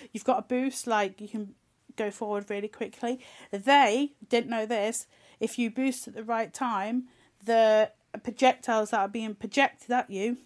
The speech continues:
if you do it at the right time, you can go through them and they won't hurt you. Hard skill,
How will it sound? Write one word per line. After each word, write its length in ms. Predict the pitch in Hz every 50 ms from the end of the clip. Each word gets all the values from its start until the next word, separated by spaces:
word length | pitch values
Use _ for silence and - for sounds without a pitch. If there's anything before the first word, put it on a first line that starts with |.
| _ _ _ _ _
if 240 | 220 - - - -
you 200 | 214 214 208 202
do 200 | - 247 254 262
it 80 | -
at 100 | - 190
the 180 | 226 214 - 233
right 180 | 220 214 - -
time, 240 | - 247 220 202 196
you 100 | 196 -
can 140 | - 220
go 180 | 208 - 214 202
through 240 | 202 - 247 220 196
them 160 | 190 190 185
and 80 | 185 185
they 60 | 180
won't 240 | 180 185 180 - -
hurt 260 | - 214 202 202 - -
you. 180 | 156 143 165 - _ _ _ _ - _ _ _ _ - _ _
Hard 340 | _ - 254 262 302 349 -
skill, 560 | - - - 339 320 240 190 208 233 269 277